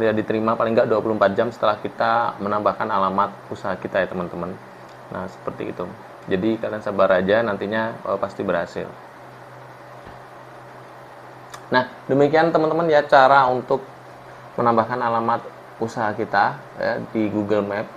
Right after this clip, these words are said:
agar bisa gampang banget kita share atau dibagikan ke orang lain ya. Dan juga kalau kita di sini buka usaha seperti GrabFood ataupun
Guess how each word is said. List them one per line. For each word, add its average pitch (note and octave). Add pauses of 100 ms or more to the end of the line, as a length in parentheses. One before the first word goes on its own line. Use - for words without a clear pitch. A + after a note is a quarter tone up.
(160)
agar G2+
bisa G2+
gampang G2
banget F#2+
kita G2
share G#2+
atau G2
dibagikan G2
ke -
orang F#2
lain F#2+ (100)
ya. G2+ (320)
Dan B2+
juga B2+
kalau B2
kita B2
di A2+
sini A#2
buka A2
usaha A2
seperti -
GrabFood B2+
ataupun A2